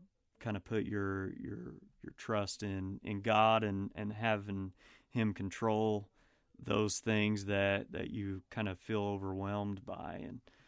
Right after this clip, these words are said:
both of those have always really worked out for me, and I think even more so as an adult, knowing that I don't have full <laughs>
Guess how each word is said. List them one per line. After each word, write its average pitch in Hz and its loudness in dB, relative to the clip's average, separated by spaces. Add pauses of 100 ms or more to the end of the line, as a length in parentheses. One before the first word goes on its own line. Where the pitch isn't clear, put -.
(320)
both 170 4
of 147 4
those 117 4
have 107 0
always 110 2
really 107 0
worked 104 0 (300)
out 110 2 (120)
for - -6
me, 104 0
and 104 0
I 104 0
think 113 -4
even 104 -2
more 107 0
so 101 -2
as 98 -4 (520)
an 113 2
adult, 107 4
knowing 107 2
that 98 -2 (100)
I 120 2
don't 113 0
have 101 2 (260)
full 117 -2
<laughs> - -18